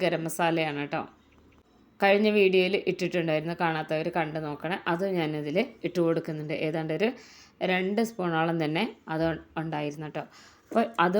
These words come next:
മുഴുവനായിട്ടും ഞാൻ ഈ കേക്കിൽ ഇട്ട് കൊടുത്തിട്ടുണ്ട്. അപ്പോൾ അതാ ഇത്രയും കിട്ടിയിട്ടുണ്ട്. അപ്പോൾ ഈ ഗരം മസാലയുടെ ഒരു മണമാണ് ഇതിൽ സ്പെഷ്യലായിട്ട് വേണ്ടത് കേട്ടോ. ഇനി ഒരു നുള്ള് മാത്രം ഉപ്പൊന്ന് ഇട്ട് കൊടുക്കണം. എന്നിട്ട് ഇത് നന്നായിട്ടൊന്ന്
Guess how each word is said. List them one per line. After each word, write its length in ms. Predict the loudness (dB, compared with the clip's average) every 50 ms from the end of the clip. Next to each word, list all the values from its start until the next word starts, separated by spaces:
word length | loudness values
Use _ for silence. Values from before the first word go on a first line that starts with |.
| 0 0 -2
മുഴുവനായിട്ടും 640 | 0 2 2 2 4 4 4 4 4 2 2 0 2
ഞാൻ 140 | 2 2 0 0 0 0 0
ഈ 20 | -2 0 2
കേക്കിൽ 360 | 0 0 0 0 0 0 0 0 0 -2 -10 _ _ -10 -6
ഇട്ട് 120 | -2 0 2 2
കൊടുത്തിട്ടുണ്ട്. 540 | 2 0 -2 -4 -6 -4 -4 -4 -4 -4 -8 -8 -12 -18 -20 -20 -20 -16
അപ്പോൾ 120 | _ -6 -4
അതാ 100 | -2 -2 -2 -2
ഇത്രയും 360 | -2 0 2 4 4 4 4 2
കിട്ടിയിട്ടുണ്ട്. 520 | -2 -4 -4 -6 -6 -6 -6 -4 -4 -4 -4 -6 -8 _ _ _ -20 _ _ _ _ _ _ _ _ _ -10
അപ്പോൾ 140 | -4 -2 -2 0 2
ഈ 40 | 0 4 6
ഗരം 200 | 6 6 6 4 2
മസാലയുടെ 480 | 0 2 4 4 4 6 4 4 4 4 2
ഒരു 80 | 2 2 0
മണമാണ് 340 | 0 0 0 0 -2 -2 -4 -4
ഇതിൽ 160 | -4 -4 -4 -4 -6 -8 -10 -18 -10
സ്പെഷ്യലായിട്ട് 600 | -6 -6 -6 -6 -4 -2 -2 0 0 -2 -2 -2 -2
വേണ്ടത് 280 | -2 -2 -4 -6 -6 -6
കേട്ടോ. 200 | -6 -8 -8 -10 -10 -12 -20 -20 -20 -20 _ -4
ഇനി 120 | 0 2 2 4 4
ഒരു 120 | 4 2 2
നുള്ള് 400 | 2 2 4 4 4 4 4 2 2 0
മാത്രം 320 | -2 -2 -2 -2 -4 -4 -4 -6 -8 -8
ഉപ്പൊന്ന് 480 | -8 -8 -8 -2 0 0 0 0 -2 -6 -8 -8 -8
ഇട്ട് 140 | -6 -4 -4 -4
കൊടുക്കണം. 440 | -4 -4 -6 -8 -8 -4 -2 -2 -4 -4 -8 -20 -20 -20 -20 -20 -20 -20 -20 -20 _ _ -4
എന്നിട്ട് 300 | -2 0 0 0 0 0 0 2
ഇത് 120 | 2 2 2 0 -2
നന്നായിട്ടൊന്ന് 680 | -2 -2 -2 -2 -2 0 0 0 0 -2 -2 -2 -4